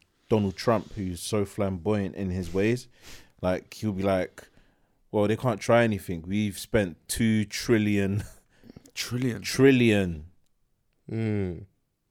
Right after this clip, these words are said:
Speaker 2: Trillion.
Speaker 1: on, um,"
Speaker 2: He's
Speaker 3: Has,
Speaker 2: ready.
Speaker 3: has Flint even got clean water yet?
Speaker 1: Exactly.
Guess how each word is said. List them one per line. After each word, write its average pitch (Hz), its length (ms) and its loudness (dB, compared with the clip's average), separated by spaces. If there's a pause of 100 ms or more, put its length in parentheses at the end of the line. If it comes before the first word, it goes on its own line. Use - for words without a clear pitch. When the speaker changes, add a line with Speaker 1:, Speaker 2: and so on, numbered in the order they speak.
Speaker 2:
Trillion. 147 400 -4
Speaker 1:
on, 101 300 2
um," 95 600 -2 (500)
Speaker 2:
He's 120 120 -2
Speaker 3:
Has, 110 140 -2
Speaker 2:
ready. 135 380 0
Speaker 3:
has 117 160 4
Flint 139 280 4
even 131 180 2
got 123 140 0
clean 139 260 0
water 113 160 2
yet? - 120 -4 (380)
Speaker 1:
Exactly. 90 760 -6